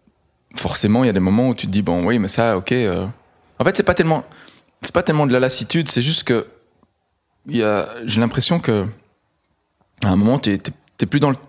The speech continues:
dans le challenge personnel, quoi. Une fois que tu sais que ton truc fonctionne et que ça marche, et que ça marche, et que c'est bulletproof, après, ben, tu te dis, oui, mais en fait, euh, j'ai l'impression de parfois être un espèce d'imposteur avec mes blagues du passé, tu vois,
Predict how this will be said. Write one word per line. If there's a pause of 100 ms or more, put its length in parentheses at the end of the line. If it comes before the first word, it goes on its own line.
(180)
dans
le
challenge
personnel,
quoi. (260)
Une
fois
que
tu
sais
que
ton
truc
fonctionne (440)
et
que
ça
marche,
et
que
ça
marche,
et
que
c'est
bulletproof, (720)
après,
ben,
tu
te
dis,
oui,
mais
en
fait,
euh,
j'ai
l'impression
de
parfois
être
un
espèce
d'imposteur
avec
mes
blagues
du
passé,
tu
vois,